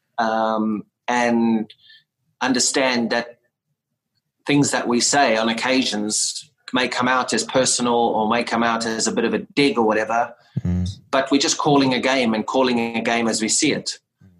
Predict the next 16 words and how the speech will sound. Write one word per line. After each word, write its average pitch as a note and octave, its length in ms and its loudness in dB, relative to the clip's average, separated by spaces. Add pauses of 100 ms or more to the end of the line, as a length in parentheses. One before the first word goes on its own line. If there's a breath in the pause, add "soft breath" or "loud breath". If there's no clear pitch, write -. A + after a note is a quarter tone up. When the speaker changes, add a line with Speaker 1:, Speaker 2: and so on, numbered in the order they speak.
(120)
Speaker 1:
Uh, A2+ 160 -2
I D3 140 2
try D3+ 220 4
my B2+ 160 4
hardest C#3+ 500 2
to A#2 60 -6
give A#2 280 -4 (260)
people A#2 640 0 (600)
a A#2+ 80 0
lot C3+ 260 2
more B2+ 200 2
benefit B2 400 0
of G2+ 140 -2
the - 80 -2
doubt, B2 420 0 (840)
um, A2 500 -2